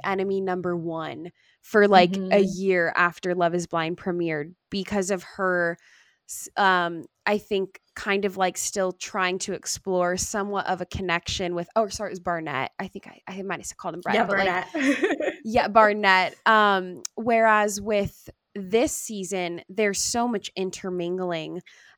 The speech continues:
Speaker 1: And I also think maybe some of it comes from, like, these people have seen the way the show plays out. They've seen, like, to me, I really feel like the reason the first season was so magical was that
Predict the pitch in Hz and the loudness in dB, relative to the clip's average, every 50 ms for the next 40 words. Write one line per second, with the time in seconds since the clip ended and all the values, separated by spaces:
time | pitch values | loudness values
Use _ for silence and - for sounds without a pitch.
0 | _ - 262 262 269 269 - - 262 285 269 - 392 392 - 427 415 381 - _ | _ 0 2 2 2 2 2 0 0 0 0 -2 -4 -2 -2 -2 -2 -4 -6 _
1 | - 247 240 226 220 233 214 240 233 - - 233 208 208 202 202 214 202 - - | -6 -4 -2 -2 -2 -2 -2 -2 -2 -2 -2 -2 -2 -2 -2 -2 -2 -4 -4 -6
2 | - 202 190 202 196 - - 208 196 202 185 185 180 _ - 220 202 - - - | -6 -6 -6 -6 -6 -6 -6 -6 -4 -2 -4 -4 -4 _ -6 -6 -6 -6 -8 -8
3 | 214 202 220 233 214 220 185 - - - 208 202 190 190 196 190 190 185 185 190 | -6 -4 -4 -4 -4 -4 -6 -6 -6 -4 -4 -4 -4 -2 -2 -2 -2 -2 -4 -4
4 | 180 - - 190 175 175 - - 196 180 180 185 170 170 170 208 269 269 - - | -6 -6 -4 -4 -4 -4 -6 -6 -6 -4 -4 -2 -2 0 0 0 0 -2 -2 -2
5 | 214 196 196 - - - - 202 202 196 190 190 190 185 185 _ _ _ _ - | -2 -2 -2 -2 -4 -6 -6 -4 -4 -4 -2 -2 -4 -6 -8 _ _ _ _ -20
6 | - _ - 262 262 - - - 294 269 262 262 285 311 302 254 214 208 220 214 | -14 _ -4 -4 -2 -2 -2 -2 -2 -2 -2 0 0 0 -2 -2 -2 -2 -2 -2
7 | 220 226 - - - 214 214 214 208 208 _ - 202 190 196 190 196 185 220 220 | -2 -4 -6 -6 -4 0 0 0 0 0 _ -6 -8 -6 -6 -6 -6 -6 -6 -6
8 | 226 208 190 - - 190 185 180 - - - 202 196 202 196 190 185 180 - - | -6 -8 -8 -8 -10 -10 -10 -10 -10 -12 -10 -10 -8 -6 -6 -6 -6 -6 -6 -6
9 | 190 180 180 185 175 - - 110 185 - - - 240 254 254 262 - - 220 214 | -6 -6 -6 -6 -8 -8 -8 -8 -10 -10 -8 -4 -2 -2 -2 -2 -2 0 0 -2
10 | 202 202 - 196 190 185 - | 0 0 2 2 2 2 0